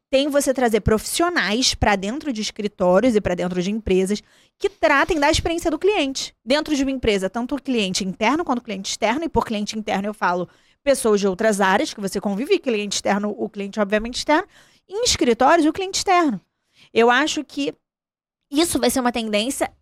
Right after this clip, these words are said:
muito sólida, porque é o cliente no centro, é a forma de você se comunicar com o cliente.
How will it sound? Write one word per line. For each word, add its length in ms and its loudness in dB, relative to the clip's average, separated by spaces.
muito 520 2
sólida, 560 -2
porque 300 -4
é 160 0
o 120 -6
cliente 540 -4
no 80 -2
centro, 340 -8
é 40 -2
a 20 -8
forma 260 -2
de 80 -2
você 220 -8
se 60 -12
comunicar 880 -6
com 140 -14
o 40 -12
cliente. 480 -8